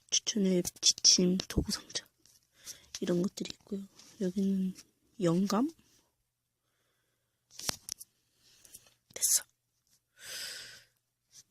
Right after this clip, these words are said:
이렇게 모비지는 이렇게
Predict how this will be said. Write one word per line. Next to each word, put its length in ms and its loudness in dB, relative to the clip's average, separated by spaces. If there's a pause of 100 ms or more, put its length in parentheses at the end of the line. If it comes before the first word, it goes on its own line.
이렇게 540 -14 (220)
모비지는 680 0 (1700)
이렇게 560 -6